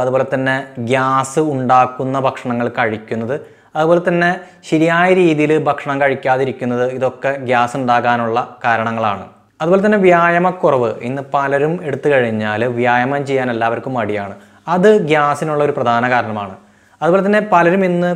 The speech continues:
കൂടുതൽ നേരം ഇരുന്ന് ജോലി ചെയ്യുന്നവരാണ്. ഇരുന്ന് ജോലി ചെയ്യുന്നതും ഗ്യാസ് ട്രബിളിനുള്ള മറ്റൊരു കാരണമാണ്. ഗ്യാസ് ട്രബിൾ കൂടിക്കഴിഞ്ഞാൽ അത് അസിഡിറ്റി പോലുള്ള പ്രശ്നങ്ങളിലേക്ക് വഴിയൊരുക്കുകയും അതുപോലെ തന്നെ സ്ഥിരമായി വയറിന് ഒരു പ്രശ്നമുണ്ടാക്കുന്ന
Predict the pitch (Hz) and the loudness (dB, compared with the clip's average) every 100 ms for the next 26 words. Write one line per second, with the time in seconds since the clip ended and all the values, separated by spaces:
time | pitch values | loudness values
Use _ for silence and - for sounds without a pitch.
0 | 175 156 147 156 165 160 160 147 135 143 | -2 -2 0 0 0 -2 -2 -4 -2 -2
1 | 147 143 127 127 127 117 110 101 98 - | 0 0 0 0 -2 -2 -4 -6 -10 -20
2 | - _ - 147 156 190 202 175 165 175 | -20 _ -6 -2 2 4 6 6 4 4
3 | 160 147 143 151 139 135 127 - 139 147 | 2 2 -2 -4 -4 -2 -2 -4 -4 -2
4 | 143 123 123 131 - 120 117 123 123 110 | -2 0 0 -2 -4 -6 -4 0 0 0
5 | 107 107 98 92 - 147 185 196 190 220 | -2 -6 -8 -14 -4 2 4 4 2 4
6 | 220 220 226 185 202 190 165 147 139 147 | 4 6 6 6 4 4 4 0 0 0
7 | 151 139 139 160 143 135 160 151 170 175 | 0 -2 -2 -2 -4 -4 -2 0 2 4
8 | 165 156 147 - 139 131 127 120 135 135 | 4 4 -2 -6 -6 -2 -2 -2 0 0
9 | 123 123 120 110 113 127 135 123 135 131 | 2 2 0 -2 -2 -2 -2 -2 0 0
10 | 127 135 147 - - - 165 175 180 185 | -2 -2 -6 -16 -16 2 4 6 4 6
11 | 208 202 170 143 143 151 156 139 135 - | 6 6 4 0 -2 -6 -8 -6 -6 -6
12 | 139 135 123 127 123 127 127 | -6 -2 0 0 0 -4 -4